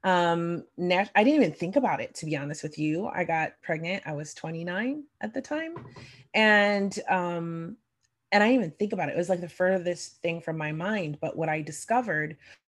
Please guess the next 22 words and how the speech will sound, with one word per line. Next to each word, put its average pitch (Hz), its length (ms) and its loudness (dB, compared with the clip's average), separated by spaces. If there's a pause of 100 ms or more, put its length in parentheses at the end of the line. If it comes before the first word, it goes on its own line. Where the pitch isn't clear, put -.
(260)
was 175 300 4
that 160 320 2
it 170 160 0
really 202 560 -2
exhausted 160 720 -4
my 147 180 -6
body. 170 580 -2 (380)
It, 170 140 2
it, 170 180 2 (100)
it 175 220 -2
really 180 400 -2
exacerbated 160 920 -4
my 147 240 -8
illnesses, 185 720 -6 (420)
and 175 200 2
it 160 260 0
sort 185 500 0
of 170 380 2 (1400)
doubled 202 560 6 (200)
the 165 260 0
amount 170 480 0
of, - 300 -10